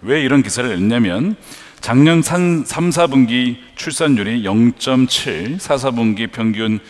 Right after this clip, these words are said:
출산율이 영 점 육입니다. 여러분, 북한 출산율 아십니까? 일 점 팔입니다. 북한이 우리보다 훨씬 나아요. 그래서 어느 시점에 가면 북한의 인구가 남한을 능가할 것이다라고 지금 예측하고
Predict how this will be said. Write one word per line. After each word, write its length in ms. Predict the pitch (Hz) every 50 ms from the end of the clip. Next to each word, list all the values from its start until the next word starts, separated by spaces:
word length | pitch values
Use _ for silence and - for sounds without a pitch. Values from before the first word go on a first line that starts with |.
| - - -
출산율이 600 | - 110 - - 110 92 87 92 123 131 110 82
영 240 | 87 92 104 104 92 -
점 360 | 107 113 107 107 92 76 69 65 73
육입니다. 600 | 92 101 101 110 90 76 67 64 65 67 67 - _ _ _ _ _ _ _ - - - - - - -
여러분, 100 | 143 143
북한 400 | - 120 120 - - 175 180 170
출산율 480 | - - 160 - 180 165 160 151 139 117
아십니까? 580 | 110 - 107 107 95 87 - - 123 151 156 -
일 160 | 123 143 147
점 240 | - - 151 139 127
팔입니다. 580 | - - - 165 160 131 90 76 69 131 - - _ _ _ _ _ _ _ _ _ _
북한이 340 | - 110 104 - 131 135 143
우리보다 340 | 131 110 107 110 107 113 107
훨씬 380 | - - - 131 - - 147 113
나아요. 380 | 78 65 65 - 123 - - _ _ _ _ _ _ _ _ _ _ _ -
그래서 480 | - 123 127 110 127 127 127 113 95
어느 160 | 110 120 139 143
시점에 360 | - - - 151 143 143 135
가면 520 | 117 110 104 110 107 98 113 151 185 196 - - - - - - -
북한의 400 | - 113 - - 139 139 139 135
인구가 640 | 120 110 104 110 107 117 113 120 120 117 107 101 - 92
남한을 560 | 92 101 110 113 113 113 123 139 156 151 - - - _ _ -
능가할 520 | 92 104 117 123 127 139 139 135 131 -
것이다라고 960 | - 117 98 - - - 104 85 80 87 92 92 95 117 131 135 135 127 - -
지금 380 | - 110 87 90 101 110 120 92
예측하고 800 | 87 87 - - - 110 - - 113 95 80 87 85 85 78